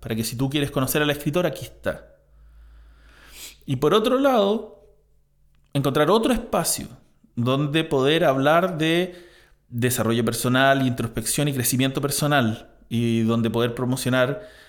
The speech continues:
tanto mis mentorías y mis acompañamientos, como mi, mis intervenciones en empresas y como mi lado que tiene que ver con lo introspectivo, pero bien pragmático, bien de herramientas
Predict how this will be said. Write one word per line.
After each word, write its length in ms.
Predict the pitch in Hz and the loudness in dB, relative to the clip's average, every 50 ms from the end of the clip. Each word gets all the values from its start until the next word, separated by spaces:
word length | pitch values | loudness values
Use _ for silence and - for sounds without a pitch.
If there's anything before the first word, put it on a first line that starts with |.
| - _ _ _ _ | -20 _ _ _ _
tanto 340 | 113 113 113 110 - 113 | 0 0 0 0 0 0
mis 240 | 110 110 110 104 101 | 2 2 2 2 0
mentorías 1160 | 110 104 104 104 104 98 - - 101 104 110 120 139 156 160 156 156 147 143 135 127 123 117 | -2 -2 0 0 0 -2 -2 -2 -2 0 0 0 0 0 0 2 2 4 4 4 4 2 2
y 80 | 127 120 | 0 2
mis 200 | 117 117 113 110 | 2 2 2 2
acompañamientos, 1040 | 113 110 113 104 98 - 101 101 110 110 120 135 156 170 175 170 165 165 - 147 - | 0 0 0 -2 0 -2 -2 0 0 2 2 2 2 2 2 2 0 0 -2 -4 -4
como 220 | - - 131 117 113 | -4 -4 -2 0 2
mi, 220 | 113 117 117 117 | 2 0 0 -2
mis 280 | - 123 120 123 120 113 | -2 -2 0 0 2 2
intervenciones 720 | 117 113 110 113 113 107 110 110 110 - 143 127 123 110 | 2 0 0 0 -2 -2 0 0 0 0 0 0 0 0
en 80 | 120 113 | 2 2
empresas 800 | 110 104 101 - - 156 170 180 180 175 160 - - 151 135 131 | 2 0 -2 -2 0 0 2 4 4 2 2 0 0 0 0 0
y 100 | 127 123 | 0 -2
como 200 | 123 127 120 120 | 0 0 0 2
mi 160 | 117 117 120 117 | 2 2 2 2
lado 560 | 117 123 127 143 156 170 180 202 220 - - - - - - - - - - - - _ _ - | 2 4 4 4 4 4 2 2 0 -4 -10 -16 -20 -20 -20 -20 -20 -20 -20 -20 -20 _ _ -4
que 120 | - 117 | -4 -2
tiene 280 | 107 123 139 160 185 185 | 0 2 2 2 2 2
que 100 | 180 175 | 2 2
ver 180 | 185 190 185 190 | 2 2 2 0
con 160 | - 202 196 | 0 0 2
lo 60 | 196 | 2
introspectivo, 800 | 190 175 - 175 160 - - 143 - - - 185 208 220 220 180 | 0 0 0 -2 -2 -2 -4 -6 -6 -4 -2 0 2 2 2 2
pero 180 | 180 143 123 | 2 2 2
bien 300 | 110 120 143 185 220 247 | 2 2 2 4 2 2
pragmático, 640 | 226 269 254 254 254 226 220 165 110 107 104 110 107 | 2 0 -2 0 2 2 2 2 0 -4 -6 -6 -4
bien 260 | 104 123 143 170 175 175 | -2 0 0 0 0 0
de 340 | 196 185 165 127 - - - - | 0 0 0 -2 -4 -6 -8 -8
herramientas 800 | 110 113 113 110 131 156 156 120 110 - - - - - - | -2 0 0 2 2 2 0 -2 -2 -6 -10 -14 -16 -18 -20